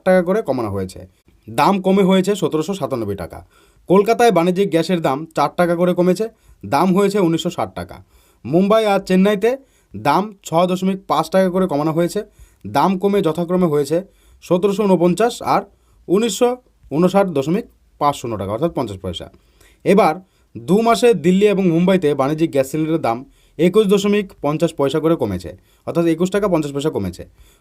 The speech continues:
কলকাতায় কুড়ি টাকা এবং চেন্নাইতে একুশ টাকা কমেছে বাণিজ্যিক গ্যাস সিলিন্ডারের দাম। তবে বাড়িতে রান্নার গ্যাসের ক্ষেত্রে এগারো মাসে দামের কোনো পরিবর্তন হয়নি,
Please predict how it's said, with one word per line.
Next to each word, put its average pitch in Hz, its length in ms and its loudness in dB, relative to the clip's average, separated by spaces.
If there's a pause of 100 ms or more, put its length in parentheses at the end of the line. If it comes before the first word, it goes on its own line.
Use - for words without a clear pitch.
(120)
কলকাতায় 226 500 2
কুড়ি 190 220 2
টাকা 208 240 2
এবং 156 240 2
চেন্নাইতে 180 380 2
একুশ 147 240 -2
টাকা 160 180 -2
কমেছে 131 320 -4 (240)
বাণিজ্যিক 143 420 -2 (340)
গ্যাস 156 200 0
সিলিন্ডারের 107 420 -6
দাম। 90 140 -14 (540)
তবে 190 200 4
বাড়িতে 185 320 2
রান্নার 202 320 0
গ্যাসের 190 240 0
ক্ষেত্রে 135 280 -4 (500)
এগারো 185 440 2
মাসে 156 340 0 (180)
দামের 196 380 0 (140)
কোনো 240 240 2
পরিবর্তন 190 480 2
হয়নি, 92 300 -8